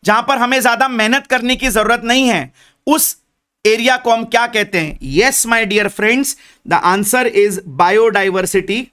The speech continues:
park। ठीक है, इसका आंसर होगा बायोडायवर्सिटी पार्क। चलिए बढ़ते हैं हमारे अगले क्वेश्चन की तरफ। The Indian Botanical Garden is located in,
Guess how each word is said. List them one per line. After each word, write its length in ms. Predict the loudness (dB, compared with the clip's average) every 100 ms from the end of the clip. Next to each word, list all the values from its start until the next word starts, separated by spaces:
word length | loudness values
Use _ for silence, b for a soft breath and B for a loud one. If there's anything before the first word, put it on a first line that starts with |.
| _ -2
park। 340 | -2 -4 -12 _ _
ठीक 160 | -6 -2
है, 240 | -2 -4 b b
इसका 240 | -8 -2 0
आंसर 280 | 0 0 0
होगा 180 | 0
बायोडायवर्सिटी 1040 | 0 0 0 0 0 0 0 0 0 0 -4 B _
पार्क। 220 | 0 0 b b b b b
चलिए 200 | 0 0
बढ़ते 260 | 2 0 0
हैं 40 |
हमारे 260 | 2 2 2
अगले 340 | 0 0 0
क्वेश्चन 380 | 0 0 0 -2
की 120 | -4
तरफ। 420 | -2 0 0 -4 -14 _ _ _ -2
The 120 | -2 0
Indian 480 | 0 2 2 2 0
Botanical 600 | 0 0 0 -2 -2 -2
Garden 480 | 0 0 0 -2 -2 -4
is 140 | -2
located 540 | -2 0 0 0 -2
in, 320 | 0 0 0